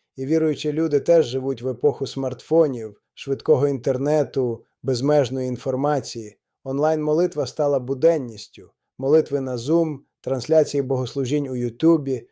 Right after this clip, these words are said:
колективні читання акафістів у Telegram, мобільні додатки з розкладом служб і нагадуваннями «Час молитися». Це відповідає запитам часу. Коли ти далече від дому, коли хворий, коли немає храму поруч,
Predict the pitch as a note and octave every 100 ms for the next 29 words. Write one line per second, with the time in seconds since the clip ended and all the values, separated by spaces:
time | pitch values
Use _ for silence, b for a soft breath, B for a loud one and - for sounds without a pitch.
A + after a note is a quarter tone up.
0 | _ - C3+ C3 E3+ D#3+ D3 C3 D#3 D3+
1 | C3+ B2+ A#2+ B2 A#2 D#3 D3+ - C#3 C3+
2 | C3+ C3 A#2+ A2 A#2+ D3 C#3+ C3 _ _
3 | - C#3 D#3 F#3 E3+ C#3+ C3+ C#3+ C#3+ -
4 | D3 B2 B2+ B2+ - C3 B2+ A#2+ - C#3
5 | C3+ - _ _ - D3 C#3 B2 D3+ C#3
6 | C3+ C3 C3 B2+ A#2+ - C3+ - C3+ B2
7 | A2 G#2+ G2+ G#2+ - _ _ _ - G3
8 | F#3+ D#3+ D3 D3+ D3+ C3 C3 C3 - B2
9 | A#2+ A#2 G2+ - - - _ _ - C#3+
10 | D#3+ F3 D#3+ C#3+ C#3 C#3+ C#3+ - B2 B2
11 | A2+ D3+ D#3+ D3+ B2+ - _ - B2+ B2+
12 | A2+ B2+ D3 D#3 D3+ C3+ B2+ _ - C3+
13 | C3 B2+ C3 B2 G2+ C3+ B2 A#2+ A2+ D#3+
14 | E3 C#3 - -